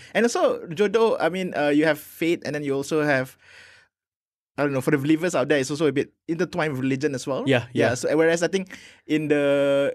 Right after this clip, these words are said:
Speaker 1: English-speaking world, the liberal world is a bit more secular, so hence the reason why they don't really leave things up to fate or s-, things
Speaker 2: That's
Speaker 1: that
Speaker 2: an
Speaker 1: you can't control, right?
Speaker 2: That's an interesting, uh, observation. I, I would also add that I don't necessarily think that jodoh is an Arabic word.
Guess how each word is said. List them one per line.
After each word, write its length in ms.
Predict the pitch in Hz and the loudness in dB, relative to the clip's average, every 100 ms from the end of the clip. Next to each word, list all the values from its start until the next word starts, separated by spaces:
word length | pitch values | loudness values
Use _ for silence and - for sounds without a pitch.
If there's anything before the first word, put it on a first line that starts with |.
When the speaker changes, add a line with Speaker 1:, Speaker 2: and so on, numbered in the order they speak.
| - | -6
Speaker 1:
English-speaking 640 | 170 170 175 - 165 165 | -6 -4 -6 -4 -4 -2
world, 500 | 156 151 151 147 131 | 0 2 2 0 0
the 180 | 139 147 151 | 0 0 2
liberal 340 | 170 170 165 | 0 2 2
world 160 | 151 135 | 2 2
is 80 | |
a 60 | 139 | -2
bit 100 | 147 | -6
more 80 | 147 | -4
secular, 420 | 151 147 165 196 | -6 -6 -8 -8
so 260 | 226 170 160 | -8 -6 -4
hence 240 | 160 156 | -4 -8
the 80 | 151 | -6
reason 240 | 135 139 135 | -6 -6 -4
why 140 | 135 | -4
they 100 | 131 | -2
don't 320 | 127 139 139 127 | -2 -4 -6 -10
really 280 | 143 151 147 | 0 2 4
leave 340 | 135 143 147 - - - - - _ | 4 2 0 -4 -20 -20 -20 -20 _
things 240 | 160 151 139 | -2 -2 2
up 220 | 143 - _ | 0 0 _
to 280 | - 127 131 | -4 -4 -6
fate 360 | 147 - 117 - - | -14 -6 -6 -6 -10
or 160 | 90 | -12
s-, 100 | - | -12
things 60 | - - - - | -18 -20 -20 -2
Speaker 2:
That's 160 | 185 170 | 0 2
Speaker 1:
that 60 | |
Speaker 2:
an 60 | 165 | 2
Speaker 1:
you 40 | |
can't 180 | 156 165 | 2 -2
control, 340 | 139 127 123 82 | -4 -6 -8 -2
right? 60 | |
Speaker 2:
That's 180 | 190 226 | -2 0
an 80 | 202 | 2
interesting, 760 | 190 196 196 - 185 156 147 127 | 0 0 -6 -2 0 2 2 0
uh, 20 | |
observation. 1000 | 104 120 104 117 117 113 110 - 104 113 - | -2 -2 0 -2 -2 0 0 -2 -6 -6 -4
I, 220 | 107 143 | -2 2
I 20 | |
would 140 | 151 165 | 2 4
also 320 | 185 - 196 | 2 2 2
add 240 | 143 120 | 2 2
that 160 | 127 - | 0 0
I 80 | 139 | 0
don't 300 | 156 170 - | 0 -4 -4
necessarily 800 | 139 147 143 - 143 131 131 123 | -2 -2 -4 -2 0 0 0 -4
think 420 | 123 143 123 113 | -4 -2 -2 -2
that 200 | 107 107 | -6 -4
jodoh 380 | 113 113 117 110 | -4 -2 0 -2
is 60 | |
an 120 | 98 | -2
Arabic 380 | 101 101 147 254 | -8 -8 -6 -8
word. 280 | 269 330 359 | -6 -8 -8